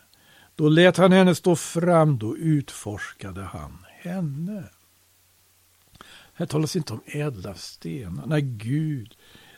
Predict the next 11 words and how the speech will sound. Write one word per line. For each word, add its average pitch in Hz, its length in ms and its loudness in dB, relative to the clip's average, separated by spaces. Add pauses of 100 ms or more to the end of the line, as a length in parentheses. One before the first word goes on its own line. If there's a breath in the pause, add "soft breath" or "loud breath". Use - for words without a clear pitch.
när 135 100 -2
det, 156 180 -2
när, 156 200 -2
när 151 140 0
Guds 151 360 0
ord 131 160 -2
ger 139 120 2
ett 135 120 -4
exempel 135 880 -8
här 85 140 -10
på - 280 -20